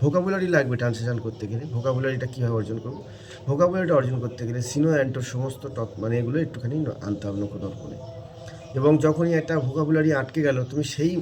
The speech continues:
মতো করে একটা সেন্স বুঝে যদি সেন্টেন্সটা, আহ, মানে ট্রান্সলেট করতে পারো, তাহলেও নাম্বার পাবে। এই নয় যে হুবহু যে ওয়ার্ডটা চাচ্ছে সেটা আমি মনে করতে পারছি না,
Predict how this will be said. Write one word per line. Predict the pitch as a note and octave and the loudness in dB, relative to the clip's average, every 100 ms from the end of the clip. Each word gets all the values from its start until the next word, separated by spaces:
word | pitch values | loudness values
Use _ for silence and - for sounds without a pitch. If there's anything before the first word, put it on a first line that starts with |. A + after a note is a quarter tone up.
| - | -2
মতো | C3 B2+ C3+ C#3 G3+ | -2 0 0 -2 0
করে | F3 A#2+ - - - - | 2 2 0 -8 -12 -10
একটা | - C3+ C3 | -2 -2 -2
সেন্স | - D3+ F3 G3+ D#3+ | -4 0 2 2 -2
বুঝে | D3 E3 E3+ | -2 0 2
যদি | D#3+ C#3+ | 2 2
সেন্টেন্সটা, | B2 C3+ C3 B2+ B2+ | -2 -2 -2 -2 2
আহ, | A#2+ G2+ A#2 A2+ | 2 2 0 2
মানে | A2+ A2 | 0 -2
ট্রান্সলেট | A2+ A#2+ A#2+ | -2 -2 -4
করতে | - B2 A2+ | -6 -6 -4
পারো, | A2+ D3 - - - - | -2 -2 -4 -12 -18 0
তাহলেও | C3+ E3 | 6 6
নাম্বার | D3+ A#2 A2 | 6 4 2
পাবে। | - F2+ F#2+ - - D3 | 0 -8 -10 -14 0 6
এই | |
নয় | D#3 D#3+ | 8 8
যে | |
হুবহু | D#3 B2+ D3 E3+ F3 | 4 2 2 2 4
যে | D#3 | 2
ওয়ার্ডটা | C#3+ C3+ C3+ C3+ | 2 2 -2 -4
চাচ্ছে | B2+ A2+ A#2+ | -6 -6 -4
সেটা | B2 B2+ | -4 -2
আমি | B2+ | 0
মনে | B2+ B2+ C#3 | 0 2 0
করতে | B2+ A2+ A2+ | -2 -6 -6
পারছি | A2 | -6
না, | - | -4